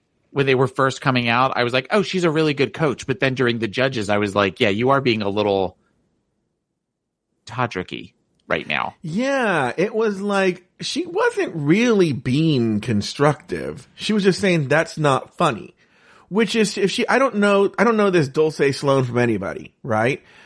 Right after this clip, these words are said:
Speaker 2: But if her
Speaker 1: Mm-hmm.
Speaker 2: history is in stand-up comedy, I mean, then there, there are ways that you can say, "Okay, how do we reframe that? How do we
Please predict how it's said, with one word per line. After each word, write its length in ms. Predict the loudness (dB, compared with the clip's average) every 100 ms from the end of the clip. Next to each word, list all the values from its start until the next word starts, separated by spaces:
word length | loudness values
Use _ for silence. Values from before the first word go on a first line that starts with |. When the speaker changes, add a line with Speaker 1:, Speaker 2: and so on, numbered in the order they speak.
| _ -2
Speaker 2:
But 140 | 2
if 140 | 2 2
her 80 | 2
Speaker 1:
Mm-hmm. 100 | 4
Speaker 2:
history 400 | 2 0 2 4
is 100 | 4
in 80 | 2
stand-up 320 | 2 2 0
comedy, 520 | 0 0 2 2 2
I 20 | 0
mean, 80 |
then 160 | -2 0
there, 140 | -2
there 160 | 0 2
are 60 | 2
ways 580 | 2 2 2 2 0
that 140 | -2 -2
you 280 | 0 0 0
can 240 | -2 -4
say, 460 | 0 2 4 4 2
"Okay, 540 | 0 2 0 0 -8 -16 _ _ -8
how 220 | 0 2
do 100 | 2
we 120 | 2
reframe 580 | 0 -2 0 0 2 0
that? 180 | -2 -2
How 220 | 0 2
do 100 | 2
we 360 | 0 -2 -6